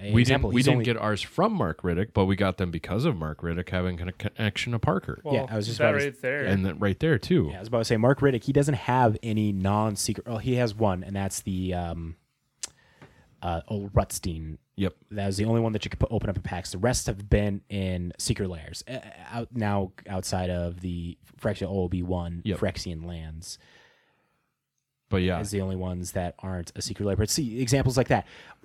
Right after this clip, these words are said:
Speaker 2: The Magic, since Secret Lair, I would argue, Fight Me at This has done a lot for Magic artists of not only pulling in special artists,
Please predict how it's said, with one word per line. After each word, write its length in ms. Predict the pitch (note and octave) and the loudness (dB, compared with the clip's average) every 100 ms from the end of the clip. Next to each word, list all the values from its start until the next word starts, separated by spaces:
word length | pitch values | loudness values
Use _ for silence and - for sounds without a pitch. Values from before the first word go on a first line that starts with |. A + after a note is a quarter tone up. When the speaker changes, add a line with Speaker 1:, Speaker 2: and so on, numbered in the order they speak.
| - | -14
Speaker 2:
The 320 | C#3 B2 B2 | -12 -10 -8
Magic, 440 | C3 B2 D#3 F3+ B2+ | 0 2 2 0 0
since 220 | D#3 E3+ | -2 0
Secret 220 | F#3+ F#3 | -2 0
Lair, 200 | C#3+ G2 | 2 2
I 60 | G#2 | 4
would 140 | C3+ - | 4 4
argue, 440 | C#3 A2 F#2+ F2 | 0 0 -2 -6
Fight 340 | F2 - E3 G3 | -4 2 2 2
Me 200 | G3+ F3 | 0 4
at 220 | D#3+ - | 2 2
This 340 | G2+ E2 - - _ _ | -4 -4 -6 -8 _ _
has 160 | A2+ G2+ | -6 0
done 240 | A2+ C3 | 2 4
a 80 | D3 | 2
lot 320 | B2+ A2+ G#2 | 4 2 0
for 100 | G#2+ | -4
Magic 380 | F#2+ F#2 F#2 - - | -4 -4 -6 -8 -8
artists 680 | F2 E2 F2 - - - - _ _ _ - | -6 -6 -8 -8 -6 -8 -10 _ _ _ -10
of 360 | G#2 F2+ F2 - | -4 -4 -6 -6
not 260 | B2 B2 | 0 0
only 200 | B2+ B2+ | 0 -2
pulling 240 | A#2+ B2 A2 | 2 2 2
in 100 | G2 | 0
special 400 | - A2 - G#2 | -2 -2 -2 -2
artists, 600 | G2+ G2 F#2+ - - | -2 -2 -2 -4 -6